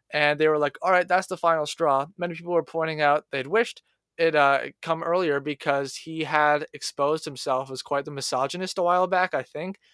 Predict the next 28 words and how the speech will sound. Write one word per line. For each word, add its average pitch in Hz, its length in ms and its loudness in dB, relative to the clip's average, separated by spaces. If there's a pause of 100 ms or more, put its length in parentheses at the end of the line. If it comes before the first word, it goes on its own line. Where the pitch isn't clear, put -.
(140)
I - 180 0
hadn't 143 360 2
been 139 140 0
aware 131 340 2
of 151 80 -2
it, 175 160 2 (320)
but 131 140 -2
I 127 340 0
learned 139 300 -6
about 127 260 2
it 131 60 -8
yesterday. 127 560 -4 (360)
So 175 300 0
good 240 200 -2
riddance 220 340 2
to 190 100 -6
Mark 175 240 0
Donnelly. 156 580 0 (480)
Um, 147 340 0 (200)
good 165 380 2
for 143 440 -2
Canucks 151 340 -2
fans 170 300 -2
that - 80 -18
they 131 100 -4
won't 131 240 -6
have 139 280 -2
to 139 440 -8